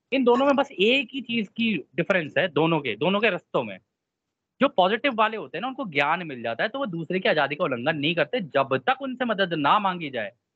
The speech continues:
वो तब तक मदद नहीं करते हैं। जबकि service to self वाले, क्योंकि उनके अंदर जीतने की इच्छा इतनी होती है कि जल्दी से कब्जा लें, जल्दी से कब्जा लें इस planet को, ये planet अपने हाथ लग गया तो एक और planet अपने हाथ आ जाएगा, यहाँ की पूरी population अपने हाथ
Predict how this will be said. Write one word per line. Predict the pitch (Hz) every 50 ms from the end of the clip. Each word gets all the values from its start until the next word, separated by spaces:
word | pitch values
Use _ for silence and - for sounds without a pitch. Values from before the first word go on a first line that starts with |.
| _ _ _ -
वो | 202
तब | 208 - 180 143 156
तक | 156 156 - -
मदद | 190 143 127 147 202 196
नहीं | 180 127 110 113 147 196 226
करते | - 170 139 - - 110
हैं। | 95 90 _ _ _ _ _ _ _ _ _ _ _ _ _ _ 175
जबकि | 190 190 247 226 269 247 160 110 - - _ _ _ -
service | 165 160 196 214 - - 269
to | - - 208
self | 226 233 - -
वाले, | 180 156 131 120 107
क्योंकि | - _ 131 131 - 226
उनके | 220 214 214 214 233
अंदर | 226 254
जीतने | 196 151 147 202 220 - 269 285
की | 247 269
इच्छा | 233 - - 214
इतनी | 214 196 - 196 202
होती | 180 139 120 - 170
है | 214 254 - _ _ _ _ _ -
कि | 147
जल्दी | 135 165 185 208 233 202
से | 220 202
कब्जा | 175 147 131 143 147 160
लें, | 196 202
जल्दी | 156 165 208 220 214 190
से | -
कब्जा | 156 - 139 120 113 123 139
लें | 160 190
इस | 196 180
planet | - 165 165 165 180 175
को, | 180 185 196 202 202 202 _ _ _ _ _ -
ये | 156
planet | 156 180 175 185 208 214 202
अपने | - 202 196
हाथ | 165 - 127 147 175 -
लग | 175 175 160
गया | 151 190 208
तो | 214 220
एक | 165 165 175 170 -
और | 190 190
planet | 185 175 160 165 160 160
अपने | 151 160 156
हाथ | 139 123 127 135 -
आ | 123 120
जाएगा, | 131 139 156 185
यहाँ | 180 147 131 135
की | 135 165
पूरी | 160 - 147 151 -
population | 131 120 - 139 131 127 143 156 151
अपने | 143 - 151
हाथ | 135 123 127